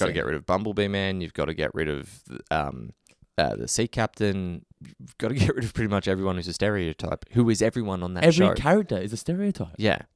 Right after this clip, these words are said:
Speaker 2: like, it's, he just, he's an Indian stereotype, but that's not to be racist to Indians, it's just, i-, in my opinion, it's not to be racist to Indians, it's just that he is an Indian.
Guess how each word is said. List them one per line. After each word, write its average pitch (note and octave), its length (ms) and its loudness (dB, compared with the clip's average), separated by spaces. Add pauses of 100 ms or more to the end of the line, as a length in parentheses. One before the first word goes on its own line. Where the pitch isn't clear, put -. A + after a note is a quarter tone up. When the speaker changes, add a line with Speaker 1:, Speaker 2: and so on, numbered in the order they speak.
(180)
Speaker 2:
like, F#2+ 240 2
it's, - 260 -2 (140)
he G#2 340 -4
just, - 320 0
he's G#2 220 0
an G2+ 80 0
Indian G#2 300 -2
stereotype, F2+ 680 -2
but - 140 -8
that's F#2 180 -2
not G2+ 200 -4
to G2+ 40 -10
be F#2 120 -6
racist E2+ 340 -4
to F2 160 -8
Indians, E2 400 -8
it's - 160 -12
just, - 320 -6 (500)
i-, C3+ 160 8
in A#2 140 0
my F2 140 2
opinion, D#2 260 -8
it's - 120 -10
not F#2 100 -4
to - 80 -12
be D#2+ 60 -6
racist E2 320 -10
to E2 140 -8
Indians, D#2 320 -8
it's D2+ 120 -10
just - 220 -10
that E2+ 160 -2
he F2 260 -2
is F2 100 -2
an D#2+ 100 -6
Indian. D#2+ 400 -6